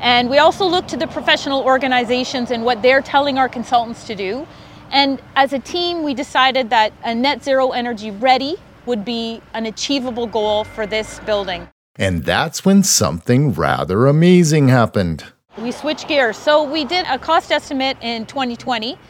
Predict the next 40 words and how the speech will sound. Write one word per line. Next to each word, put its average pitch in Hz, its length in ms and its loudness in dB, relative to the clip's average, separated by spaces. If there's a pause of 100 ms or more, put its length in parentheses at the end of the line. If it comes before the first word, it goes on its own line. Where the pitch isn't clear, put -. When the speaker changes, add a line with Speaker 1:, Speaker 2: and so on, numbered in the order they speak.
(400)
Speaker 1:
and 233 340 0 (180)
the 240 120 -8
project 247 420 0
value 226 420 2
came 220 280 -8
out 214 160 -2
at 196 100 -4
twenty-three 220 480 -8
million. 190 460 -10
Then 233 200 -4
we 294 120 -4
decided, 240 680 -2 (400)
what 254 220 0
would 269 120 0
it 240 120 -2
look 247 260 -4
like 208 320 -4 (140)
if 247 180 -2
we 262 100 -2
went 240 380 -4
to 254 80 -6
net 214 240 -6
zero 190 240 -6
ready, 180 340 -8 (140)
energy 196 300 -8
ready? 180 320 -6 (400)
And 247 340 2
so 262 220 2
we 254 140 0
did 269 160 0
a 262 40 0
redesign 226 580 -4 (760)
just 269 400 2
as 247 180 0
we 240 140 -4
were 233 120 -4
going 220 280 -4
out 214 140 -6
to 196 80 -16
tender. 262 440 -4